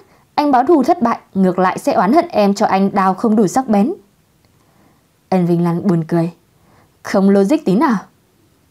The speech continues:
Trần Trản không cho là đúng. Bắt nạt kẻ yếu và giận chó đánh mèo là bản năng của con người. Người trong giới cố ghi Ân Vinh Lan không dám làm gì cậu,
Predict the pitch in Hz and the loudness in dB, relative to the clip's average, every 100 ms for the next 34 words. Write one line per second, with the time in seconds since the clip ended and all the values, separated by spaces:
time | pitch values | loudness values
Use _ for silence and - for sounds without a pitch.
0 | _ _ - 214 170 165 202 156 - 170 | _ _ -8 -4 -2 -2 -4 -4 -4 -4
1 | 185 175 175 190 185 311 - _ _ _ | -4 -2 -2 0 -2 -2 -8 _ _ _
2 | _ _ _ - 220 320 277 196 214 - | _ _ _ -4 -2 0 -2 -2 -2 0
3 | 196 180 262 330 240 - 196 180 180 302 | 0 0 2 0 0 -2 -2 0 0 0
4 | 247 196 175 214 170 170 185 196 170 190 | 0 0 0 0 -2 0 -2 -2 -2 0
5 | 196 185 185 _ _ _ _ _ _ _ | 0 0 -2 _ _ _ _ _ _ _
6 | _ _ _ _ _ _ _ _ _ _ | _ _ _ _ _ _ _ _ _ _
7 | - 175 175 165 180 175 165 170 - 175 | -8 -4 -2 -2 -4 -2 0 0 0 -2
8 | 190 294 - 190 190 190 196 190 190 - | 0 0 0 0 0 0 -2 -2 -6 -6
9 | 269 208 175 311 190 185 175 175 | -4 0 0 0 0 0 -2 -2